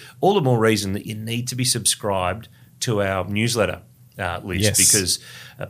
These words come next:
Speaker 1: but if you miss it on social, sometimes the algorithm means you don't see our posts. And if you don't come to our website every day,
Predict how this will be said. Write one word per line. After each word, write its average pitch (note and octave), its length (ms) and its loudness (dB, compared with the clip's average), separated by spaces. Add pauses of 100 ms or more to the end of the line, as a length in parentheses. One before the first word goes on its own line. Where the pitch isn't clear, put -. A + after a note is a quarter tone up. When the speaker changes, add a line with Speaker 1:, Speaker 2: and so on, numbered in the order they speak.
Speaker 1:
but A2 160 -6
if B2 160 -6
you G2+ 80 -2
miss C3 220 2
it B2+ 60 2
on B2 120 4
social, C3 460 2
sometimes C3 460 0
the A#2 100 -2
algorithm B2+ 500 0
means B2 260 2
you G#2+ 60 -8
don't A#2 180 -4
see A#2 180 -2
our A2 100 0
posts. A#2 540 -2
And F#2 180 -6 (280)
if F#2 120 -8
you A2+ 60 -2
don't C3 140 2
come B2 120 -2
to A#2+ 100 0
our G#2+ 80 0
website G#2+ 420 2
every F#2 220 -2
day, G2+ 360 2